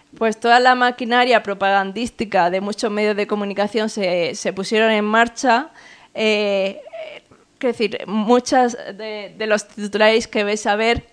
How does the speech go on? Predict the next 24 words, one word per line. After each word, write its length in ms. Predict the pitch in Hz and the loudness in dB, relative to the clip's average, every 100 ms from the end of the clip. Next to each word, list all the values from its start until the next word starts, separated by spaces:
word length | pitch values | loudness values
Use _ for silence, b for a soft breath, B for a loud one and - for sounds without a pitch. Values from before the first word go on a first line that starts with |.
| - | -6
hacían 480 | 220 - 240 247 | -6 -2 0 2
alusión 440 | 240 226 226 254 226 | 2 0 -2 -2 0
a 60 | |
un 100 | 226 | 0
informe 680 | 233 233 - 233 233 220 170 | -2 -4 -2 0 0 -2 -6
que, 120 | - | -6
casualidades 560 | 202 190 202 202 214 233 | -4 -4 -2 2 4 4
de 80 | 233 | 4
la 160 | 220 | 4
vida, 240 | 214 233 214 | 2 2 2
era 140 | 202 | 2
un 80 | 214 | 2
informe 400 | 214 - 233 208 | -2 2 2 2
de 60 | 202 | 0
una 160 | 208 | -2
farmacéutica 880 | - 208 208 202 240 226 214 202 160 | 0 0 0 -2 -2 -2 -4 -4 -6
que, 80 | - | -2
casualidades, 760 | 202 196 - 190 196 214 220 | 0 0 -2 -2 2 4 4
venía 380 | 196 190 208 214 | 2 0 0 2
con 180 | 214 202 | 0 2
drogoprotectores. 1120 | 202 202 202 202 202 196 - 247 262 285 - B B B B - | 2 2 0 -4 -4 -4 0 2 4 2 -4 B B B B 2
Las 180 | 233 | 4
declaraciones 720 | 208 214 214 208 208 247 240 254 | 4 2 6 6 4 0 -2 2
eran 260 | 226 220 | 2 2